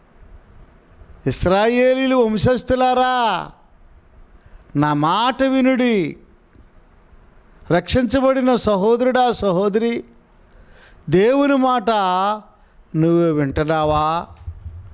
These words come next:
"నా మాట విన్-, వినుడి" అని దేవుడు చెబుతుంటే, దేవుని మాట నీవు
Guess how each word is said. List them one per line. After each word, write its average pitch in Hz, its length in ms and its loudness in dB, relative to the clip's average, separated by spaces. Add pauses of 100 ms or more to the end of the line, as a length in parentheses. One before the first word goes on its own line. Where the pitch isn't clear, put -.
(1700)
"నా 160 180 0
మాట 226 560 -2
విన్-, 269 340 0 (460)
వినుడి" 220 440 0
అని 214 240 -2
దేవుడు 190 380 0
చెబుతుంటే, 190 1000 -4 (1500)
దేవుని 233 500 0
మాట 214 360 -2 (280)
నీవు 180 600 -2